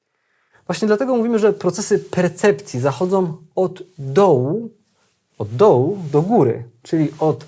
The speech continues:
bodźca do naszego mózgu, jak i od góry do dołu, czyli od naszego mózgu, czyli naszej pamięci do bodźca. W kontekście naszego kursu kluczowy jest proces,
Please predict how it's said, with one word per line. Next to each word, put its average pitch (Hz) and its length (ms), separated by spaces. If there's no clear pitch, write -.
bodźca 156 720
do 156 120
naszego 147 360
mózgu, 127 440
jak 185 240
i - 60
od 165 320
góry 180 280
do 143 140
dołu, 139 400
czyli 202 340
od 180 400
naszego 160 400
mózgu, 160 380
czyli 127 160
naszej 120 200
pamięci 127 560
do 147 340
bodźca. 110 480
W - 40
kontekście - 720
naszego 190 360
kursu 160 600
kluczowy 247 360
jest - 180
proces, 185 560